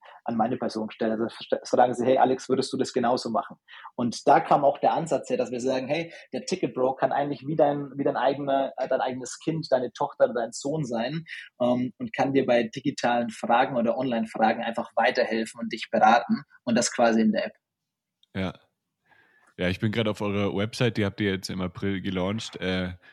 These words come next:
Speaker 2: ja, das Coolste auf jeden Fall ist, wo Ticket Bro unten, äh, auf dem Klo grad sitzt und dann seine, seine App checkt. Also
Speaker 1: Ja,
Speaker 2: ich,
Speaker 1: wenn,
Speaker 2: ich,
Speaker 1: wenn den
Speaker 2: ich denk mal,
Speaker 1: Podcast
Speaker 2: das
Speaker 1: das
Speaker 2: ist
Speaker 1: Team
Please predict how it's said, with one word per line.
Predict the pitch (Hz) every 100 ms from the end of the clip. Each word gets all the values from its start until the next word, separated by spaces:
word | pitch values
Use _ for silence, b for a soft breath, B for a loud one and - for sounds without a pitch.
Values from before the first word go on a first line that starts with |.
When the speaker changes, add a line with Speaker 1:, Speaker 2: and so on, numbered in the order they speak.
| -
Speaker 2:
ja, | 85
das | 92 -
Coolste | 120 117 120
auf | 104 107
jeden | 101
Fall | - 95
ist, | 92 -
wo | 95 92 90
Ticket | - 107 104 -
Bro | 95 90
unten, | 104 90 95
äh, | 78 90 87 82
auf | 95
dem | 92
Klo | - 104
grad | 104 101 98
sitzt | - 104 - 90
und | 90
dann | 85 92
seine, | 104 92 87 85 - B B
seine | - 85 78
App | 76 - -
checkt. | 90 82 - - B B B B B B -
Also | - 87 104
Speaker 1:
Ja, |
Speaker 2:
ich, | 117
Speaker 1:
wenn, | 135 120 127
Speaker 2:
ich, | 135 - B B B - _ _ _ _ _ _ _ _ _
Speaker 1:
wenn | 139 135
den |
Speaker 2:
ich | 139
denk | 151 107
mal, |
Speaker 1:
Podcast | - -
Speaker 2:
das |
Speaker 1:
das | -
Speaker 2:
ist | -
Speaker 1:
Team | -